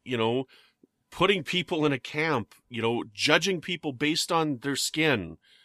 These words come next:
you know, judging people based on their religion, you know, isolating people,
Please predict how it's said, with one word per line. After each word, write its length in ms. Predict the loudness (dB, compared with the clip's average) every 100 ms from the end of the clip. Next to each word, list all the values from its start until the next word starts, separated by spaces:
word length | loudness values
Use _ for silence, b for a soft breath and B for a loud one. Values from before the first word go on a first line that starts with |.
| b
you 120 | -2 -2
know, 100 | 0
judging 380 | 2 2 2 -4
people 260 | -4 -4
based 400 | 2 2 4 2
on 140 | 2 4
their 160 | 2
religion, 680 | 0 0 0 2 0 0 -6 b b b -4
you 100 | 0
know, 220 | 0 -2 -14 -20 -20 _ -20 _ _ _ _
isolating 680 | 0 2 2 2 0 0 -2
people, 520 | -4 -6 -2 -4 -4